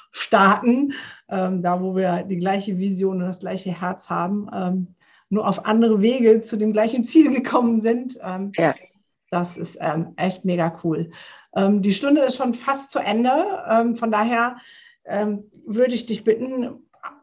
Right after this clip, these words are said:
Speaker 1: ein Schlussgedanken zu verfassen. Was würdest du gerne den Eltern, die das jetzt hören, oder auch den Pädagogen, Lehrern, die, für die das ja genauso trifft, die sind ja meistens erstens auch Eltern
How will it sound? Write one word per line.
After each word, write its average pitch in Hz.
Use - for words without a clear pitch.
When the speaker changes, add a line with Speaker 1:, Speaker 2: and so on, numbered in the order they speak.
Speaker 1:
ein 214
Schlussgedanken 254
zu 254
verfassen. 262
Was 240
würdest 240
du 214
gerne 220
den 208
Eltern, 202
die 208
das 180
jetzt 180
hören, 214
oder 180
auch -
den 165
Pädagogen, 190
Lehrern, 196
die, 185
für -
die 185
das 180
ja 165
genauso 190
trifft, -
die 190
sind 180
ja 202
meistens 214
erstens 220
auch 233
Eltern 240